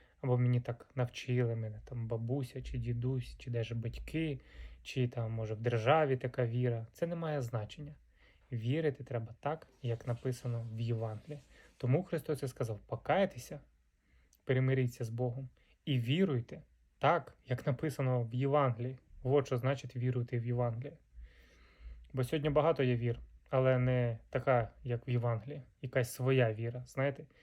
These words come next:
І тому далі Христос, Він потім і каже, що багато віруючих ідуть широким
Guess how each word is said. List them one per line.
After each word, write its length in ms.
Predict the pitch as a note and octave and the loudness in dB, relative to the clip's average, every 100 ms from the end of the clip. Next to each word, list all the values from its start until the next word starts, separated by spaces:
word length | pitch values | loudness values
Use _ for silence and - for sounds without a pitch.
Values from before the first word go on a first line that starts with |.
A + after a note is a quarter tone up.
| - - - - | -20 -20 -20 -8
І 40 | |
тому 220 | B2+ F#3+ | 2 6
далі 160 | G3 G3 | 8 6
Христос, 540 | F#3+ - F3 - F3 | 6 -2 -2 -2 -2
Він 100 | F3 | -2
потім 240 | E3+ F3 E3 | -2 -2 -2
і 60 | |
каже, 320 | D#3+ G#3+ C#3 A#2 | 0 2 2 0
що 320 | - B2 B2 - _ _ _ _ _ _ _ - | 0 -2 -2 -6 _ _ _ _ _ _ _ -4
багато 540 | C3+ B2 B2 C3+ C#3+ B2 - - _ _ | 2 4 6 4 2 -2 -8 -20 _ _
віруючих 560 | C3 C#3 C3 B2+ C3+ B2 | -2 2 2 0 -4 -4
ідуть 420 | B2+ C3 B2 - | -2 -2 -2 -8
широким 520 | - C3+ D#3+ - A2+ | -2 0 0 -2 -6